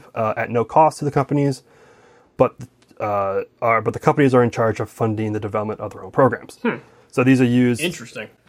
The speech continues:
Speaker 1: pretty regularly, um, to pretty much say, like, "Hey, nasa has a lot of, uh, expertise with, um, doing a lot of these things. We'll provide you engineer, like,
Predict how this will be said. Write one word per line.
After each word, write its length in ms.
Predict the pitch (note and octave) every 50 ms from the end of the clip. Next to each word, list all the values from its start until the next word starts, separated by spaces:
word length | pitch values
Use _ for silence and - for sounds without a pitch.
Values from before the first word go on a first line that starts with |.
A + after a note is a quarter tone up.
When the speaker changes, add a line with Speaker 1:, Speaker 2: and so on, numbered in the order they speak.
| _ _ -
Speaker 1:
pretty 240 | - - A#3+ G#3+
regularly, 600 | G3 D#3+ D3+ C#3+ B2+ A#2 A2+ G#2+ G#2 G2+ G#2 A#2+ - - _ _ _ _ _ _ -
um, 520 | - A2 A2 G#2+ G#2+ G#2 G#2 G#2 G#2+ G#2 - _ _ _ -
to 120 | - B2
pretty 160 | - - C3+ B2
much 100 | A2+ -
say, 100 | A#2+ A#2
like, 160 | A2+ A2 A2
"Hey, 360 | - F3+ F3+ C#3+ B2+ A#2+ A2+
nasa 260 | A2 A#2 C#3 D3+ C#3+
has 160 | - C#3 B2+
a 40 | B2
lot 200 | A#2+ B2 B2 B2
of, 180 | A#2+ A#2 A2 A#2
uh, 140 | A2 G#2+ -
expertise 800 | - B2 - - A#2+ - - - A#2+ A2+ G#2+ G#2+ G#2 - - _ _ _ _ -
with, 280 | B2+ A2 G2+ _ -
um, 400 | A2+ G#2 G2+ G2 F#2+ F#2+ F#2 G#2+ _ _ _ _ _ _ _ _ _ _ _ _ _ _ _
doing 240 | - D3 D#3 C#3+ C3+
a 40 | B2
lot 100 | B2 A#2+
of 60 | A2+ A2
these 120 | G#2 -
things. 360 | A#2+ A2 G#2+ G#2+ G#2 G#2 - _ _ _ _ _ _ _ _ _ _ -
We'll 120 | C3 C#3+
provide 360 | B2 C3 A#2+ A#2+ B2+ B2 B2 A#2
you 400 | A2+ A#2 A2+ A2+ A2 A2 G#2+ -
engineer, 380 | - C3 A#2 A2 A#2 A#2 B2+ C3
like, 200 | A2 G#2 G2+ -